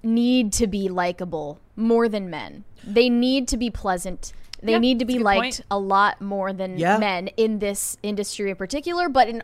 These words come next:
Speaker 1: all of them.
Speaker 3: Now that I think about it, like, a lot of times when I point out that concept of, like, warmth in characters
Speaker 1: Yes.
Speaker 3: and likability, it is far more important
Speaker 1: It's
Speaker 3: for
Speaker 1: not
Speaker 3: a female character to be likable than it is for
Speaker 2: It's
Speaker 3: a
Speaker 2: true.
Speaker 1: It's
Speaker 3: in
Speaker 1: not
Speaker 3: fact,
Speaker 2: That's
Speaker 1: just
Speaker 2: a good point.
Speaker 1: characters,
Speaker 3: I
Speaker 1: though. It's
Speaker 3: yeah,
Speaker 1: real life,
Speaker 3: yeah.
Speaker 1: too. And if you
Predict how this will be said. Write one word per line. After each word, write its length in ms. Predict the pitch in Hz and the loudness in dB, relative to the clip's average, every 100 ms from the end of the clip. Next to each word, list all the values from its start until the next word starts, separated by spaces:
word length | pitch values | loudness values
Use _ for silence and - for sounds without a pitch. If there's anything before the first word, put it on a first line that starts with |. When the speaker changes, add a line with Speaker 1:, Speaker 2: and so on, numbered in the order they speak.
| - | 0
Speaker 1:
all 280 | 220 208 175 | 2 2 0
of 100 | 170 | -4
them. 240 | 151 185 - - | -10 -12 -12 -2
Speaker 3:
Now 200 | 202 269 | 4 4
that 100 | 330 | 4
I 60 | |
think 200 | 240 196 | 2 0
about 220 | 190 214 214 | 4 6 6
it, 40 | |
like, 140 | 175 | 2
a 40 | 156 | 2
lot 120 | 170 | 4
of 60 | 202 | 4
times 220 | 208 170 | 2 0
when 60 | 175 | -2
I 40 | |
point 240 | 175 190 165 | -2 -2 -2
out 120 | 160 | -2
that 160 | 151 - | -4 -4
concept 480 | 156 143 156 135 | -4 -4 -4 -6
of, 160 | 139 117 | -8 -8
like, 300 | 143 131 - | -6 -6 -8
warmth 640 | 143 160 180 160 - - - | -6 0 0 0 -6 -18 -8
in 200 | 160 151 | -6 -4
characters 360 | 175 160 147 | -2 0 2
Speaker 1:
Yes. 200 | 240 214 | 2 2
Speaker 3:
and 80 | 165 | 0
likability, 540 | 165 175 160 170 165 151 - | 0 0 0 0 0 -2 -2
it 120 | 185 | 0
is 140 | 208 170 | 0 -2
far 340 | - 196 196 | 4 6 8
more 200 | 190 190 | 6 4
important 480 | 175 - 180 190 165 | 4 0 -2 -2 -2
Speaker 1:
It's 100 | 226 | -2
Speaker 3:
for 60 | 233 | 2
Speaker 1:
not 160 | 240 170 | 4 4
Speaker 3:
a 60 | |
female 800 | 160 196 185 170 151 151 147 139 | 0 -2 0 0 0 0 -2 -4
character 420 | - 170 151 - 147 | -2 -2 -2 -4 -8
to 140 | 160 | -6
be 100 | 147 | -6
likable 460 | 143 143 147 135 131 | -2 -2 -4 -6 -6
than 240 | 139 135 | -6 -6
it 100 | 131 | -8
is 160 | 131 - | -8 -8
for 160 | 139 | -4
Speaker 2:
It's 80 | 131 | -2
Speaker 3:
a 40 | |
Speaker 2:
true. 80 | 156 | 0
Speaker 1:
It's 140 | 262 - | 0 6
Speaker 3:
in 60 | |
Speaker 1:
not 60 | 262 | 8
Speaker 3:
fact, 120 | 226 175 | 8 6
Speaker 2:
That's 100 | - | 0
Speaker 1:
just 120 | 311 | 0
Speaker 2:
a 40 | 220 | 4
good 20 | 320 | 4
point. 140 | 359 214 | 4 2
Speaker 1:
characters, 60 | 208 202 | 2 4
Speaker 3:
I 40 | |
Speaker 1:
though. 80 | 185 | 0
It's 160 | 202 208 | 0 0
Speaker 3:
yeah, 120 | 185 | 2
Speaker 1:
real 180 | 277 277 | 4 6
life, 220 | 247 214 | 4 6
Speaker 3:
yeah. 140 | 170 | 2
Speaker 1:
too. 400 | 127 339 285 233 - | 0 0 2 2 0
And 240 | 226 226 - | -2 -2 0
if 200 | 240 233 | 0 0
you 540 | 226 277 294 294 285 | -6 -4 -4 -6 -8